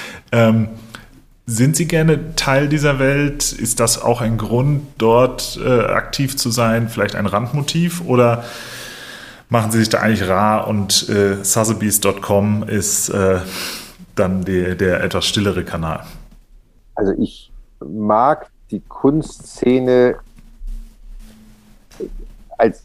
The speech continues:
Speaker 2: großes Ganzes, ist nicht unbedingt meins, weil es da aus meiner Sicht in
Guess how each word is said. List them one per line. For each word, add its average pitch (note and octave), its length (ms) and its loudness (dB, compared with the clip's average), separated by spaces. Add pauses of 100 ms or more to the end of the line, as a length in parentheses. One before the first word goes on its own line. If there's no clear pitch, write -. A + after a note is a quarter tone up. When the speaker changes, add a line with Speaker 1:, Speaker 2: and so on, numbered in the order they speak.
(260)
Speaker 2:
großes A#2+ 520 2
Ganzes, B2+ 580 0
ist A2+ 240 -6
nicht B2 320 0
unbedingt G#2+ 540 0
meins, A#2+ 800 -2
weil G#2 160 4
es - 120 -6
da G2+ 80 4
aus F#2+ 220 2
meiner A2 260 2
Sicht A2 240 -2
in F#2+ 320 -8